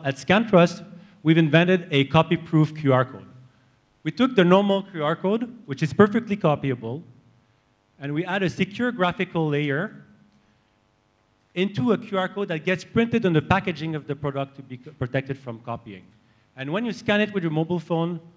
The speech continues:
we'll know instantly whether it's a real or a fake. And even the best copies of the counterfeiters would be detected by our mo-, mobile app. If you wanna know more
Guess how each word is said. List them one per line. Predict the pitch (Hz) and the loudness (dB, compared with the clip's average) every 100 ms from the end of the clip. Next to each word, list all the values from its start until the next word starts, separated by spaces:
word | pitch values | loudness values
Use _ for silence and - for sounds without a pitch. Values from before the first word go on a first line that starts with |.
| _ _ _ | _ _ _
we'll | 135 156 | -8 -2
know | 170 | 0
instantly | 196 185 190 - | 2 -2 -2 -6
whether | 185 156 143 | -4 -2 -2
it's | 147 | -4
a | 131 | 0
real | 160 170 170 165 165 139 | 2 4 2 -2 -10 -18
or | 131 | -14
a | 123 | -14
fake. | 123 107 101 _ _ _ _ _ _ _ | -16 -20 -20 _ _ _ _ _ _ _
And | 127 | -4
even | 165 190 220 | -2 -2 -2
the | 180 | -2
best | 185 185 - | 0 -2 -4
copies | 185 170 175 156 | -6 -4 -4 -6
of | |
the | 135 | -10
counterfeiters | 131 147 147 147 123 123 123 - _ _ _ _ _ | -8 -6 -6 -6 -8 -8 -12 -18 _ _ _ _ _
would | 139 147 | -8 -6
be | 156 | -4
detected | 143 143 139 143 135 | -4 -4 -4 -6 -8
by | 127 120 | -8 -8
our | 120 117 120 117 | -10 -14 -18 _
mo-, | 117 120 | -14 -12
mobile | 120 120 110 110 | -10 -14 -14 -16
app. | 98 _ _ _ _ _ _ _ | -16 _ _ _ _ _ _ _
If | - - | -16 -6
you | |
wanna | 156 | -4
know | 151 | -4
more | 151 151 160 151 | -4 -4 -6 -8